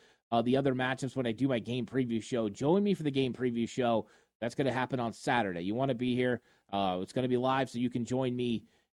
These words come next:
and, and really talk San Francisco forty-niners. It's gonna be a lot of fun. You wanna join me because this is the opportunity we have to talk forty-niners versus Chiefs before the Super Bowl. And there's just so many cool factors and so much good stuff to talk about.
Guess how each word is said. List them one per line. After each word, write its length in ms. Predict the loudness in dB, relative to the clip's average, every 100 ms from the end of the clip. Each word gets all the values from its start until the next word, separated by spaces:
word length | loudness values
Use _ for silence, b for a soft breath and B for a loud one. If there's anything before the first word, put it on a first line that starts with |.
| -6
and, 140 | -4
and 240 | -4 -4 2
really 220 | 4 4
talk 340 | 2 -4 -4
San 160 | -6 -6
Francisco 260 | -6 -6
forty-niners. 640 | -4 -2 -2 -2 -4 -6 -12
It's 80 | -6
gonna 140 | -2
be 80 | 0
a 40 |
lot 140 | 0 -2
of 60 |
fun. 220 | -4 -6 -6 _ _ _ _ _ _ _ _ _ _ -6
You 60 | 0
wanna 260 | 4 6
join 320 | 4 4 2 2
me 120 | 0
because 480 | 0 2 4 2 -4
this 300 | -4 -4 0
is 160 | -2
the 260 | 0 0 0
opportunity 460 | -2 -4 -2 -2 0
we 160 | 2
have 220 | 2 2 -2
to 60 |
talk 280 | -2 -2 -2
forty-niners 480 | -2 -2 0 -2 -2
versus 240 | -6 -8
Chiefs 260 | 0 0 2
before 300 | -4 -2 -4
the 60 |
Super 260 | -2 -4 -4
Bowl. 300 | -6 -8 -10 _ _ _ _ _ 0
And 160 | 2
there's 160 | 2 0
just 320 | 0 0 -2
so 180 | 4 6
many 220 | 6 2
cool 380 | -2 2 4 4
factors 500 | 2 0 0 -2 -4
and 100 | -6
so 220 | -2 0
much 260 | 2 0 0
good 200 | 4 4
stuff 360 | 4 0 0 0
to 80 | -4
talk 260 | -2 -4
about. 320 | -6 -8 -8